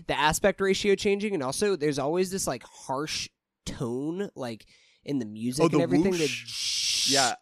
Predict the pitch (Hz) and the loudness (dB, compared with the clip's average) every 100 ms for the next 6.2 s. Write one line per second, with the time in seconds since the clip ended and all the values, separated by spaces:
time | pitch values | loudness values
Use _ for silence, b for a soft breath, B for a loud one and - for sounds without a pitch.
0 | - 151 190 240 262 233 190 165 190 185 | -2 0 2 0 -2 0 2 2 0 -2
1 | 180 165 151 110 101 127 143 135 147 147 | 0 0 0 -2 -6 -6 -4 -2 -6 -6
2 | 170 147 131 117 107 - 117 135 117 87 | -4 -2 -2 -2 -4 -4 -6 -6 -10 -12
3 | 85 - - _ - 139 123 135 131 117 | -14 -16 -20 _ -2 0 2 0 2 0
4 | 110 113 - 127 110 98 92 _ 160 135 | -2 -6 -6 -4 -4 -6 -10 _ -2 0
5 | 147 131 120 b b b - 170 151 143 | 4 2 2 b b b -2 0 2 0
6 | 156 127 | 0 -2